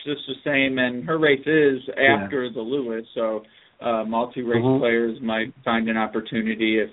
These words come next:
Speaker 1: uh, you know, there's a good double will pay or something. Uh, the,
Speaker 2: Yeah.
Speaker 1: the Lewis, uh, what do we got here?
Speaker 2: And I would,
Speaker 1: Six?
Speaker 2: I would, I would make one comment, Ed, just that in a race like this, where the, um,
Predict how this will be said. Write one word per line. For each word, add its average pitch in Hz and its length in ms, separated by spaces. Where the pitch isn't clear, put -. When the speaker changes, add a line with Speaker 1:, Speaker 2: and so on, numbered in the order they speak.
Speaker 1:
uh, 104 340
you 107 120
know, 104 180
there's 104 200
a 110 40
good - 260
double 104 300
will 104 200
pay 101 260
or 107 220
something. 107 380
Uh, 120 400
the, 131 160
Speaker 2:
Yeah. 107 140
Speaker 1:
the 120 60
Lewis, 147 440
uh, 123 480
what 123 100
do 120 80
we 120 100
got 113 220
here? 107 280
Speaker 2:
And 180 100
I - 20
would, 240 140
Speaker 1:
Six? 190 100
Speaker 2:
I 196 40
would, 220 260
I 185 80
would 214 160
make 190 160
one 165 200
comment, 143 460
Ed, 90 220
just 123 220
that 104 300
in 131 140
a 120 60
race 147 400
like 123 240
this, 110 260
where 104 840
the, 95 600
um, 87 640